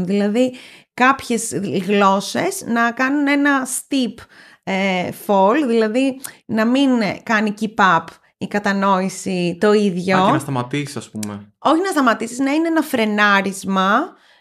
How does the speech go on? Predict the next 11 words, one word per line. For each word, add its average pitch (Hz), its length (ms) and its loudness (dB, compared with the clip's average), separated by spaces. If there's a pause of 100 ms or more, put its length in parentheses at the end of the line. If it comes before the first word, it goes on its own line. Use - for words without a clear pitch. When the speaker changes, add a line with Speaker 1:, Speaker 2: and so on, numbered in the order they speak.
(160)
Speaker 1:
ε, 220 480 0
και 254 120 0
μια 262 200 2
δυσκολία 233 760 0
που 208 100 -2
αντιμετωπίζει 196 1000 -2
το 190 100 -6
νέο 190 260 -2
παιδί, 185 500 -2
αλλά 269 240 2
μετά 262 240 0